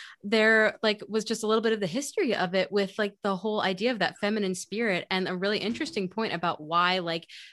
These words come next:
the four asteroids, like the Juno, Pallas, Vesta, Ceres, are, I guess, have, you know,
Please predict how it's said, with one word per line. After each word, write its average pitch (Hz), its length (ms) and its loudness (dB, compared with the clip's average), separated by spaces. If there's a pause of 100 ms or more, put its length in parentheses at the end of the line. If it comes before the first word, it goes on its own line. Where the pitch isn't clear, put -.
(120)
the 165 500 6
four 180 220 4
asteroids, 165 720 0
like 151 240 -2
the 147 180 -2
Juno, 156 360 -2
Pallas, 151 380 0
Vesta, 156 460 -2
Ceres, 165 640 0 (480)
are, 170 540 4 (300)
I 196 80 2
guess, 190 240 2
have, 170 280 0 (140)
you 180 100 -2
know, 165 120 0